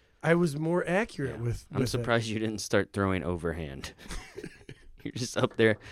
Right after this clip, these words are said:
Speaker 2: like you're on the mound. You do that big leg thing and <laughs> strike every time.
Speaker 1: Uh,
Speaker 2: Sir, you can't. Sir, you can't do that.
Speaker 1: I,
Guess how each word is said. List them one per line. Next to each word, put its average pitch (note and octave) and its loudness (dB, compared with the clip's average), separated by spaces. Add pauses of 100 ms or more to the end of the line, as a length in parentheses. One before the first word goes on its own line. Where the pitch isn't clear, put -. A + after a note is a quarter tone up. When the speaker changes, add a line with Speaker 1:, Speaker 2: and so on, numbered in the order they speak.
(140)
Speaker 2:
like A2+ -2
you're G2+ 4
on G2+ 6
the G2 4
mound. F#2 0
You F#2+ -6
do F#2 -6
that E2+ -6
big F2+ -4
leg E2+ -8
thing F#2 -8
and - -2
<laughs> - -
strike C3 4
every C#3+ 6
time. F3+ 6 (1000)
Speaker 1:
Uh, D3+ 0
Speaker 2:
Sir, D3+ 2
you F3 0
can't. G3+ 2 (200)
Sir, D3 -4 (340)
you G#2 -16
can't A#2 -16
do G#2 -14
that. D#2+ -18 (360)
Speaker 1:
I, F#3 0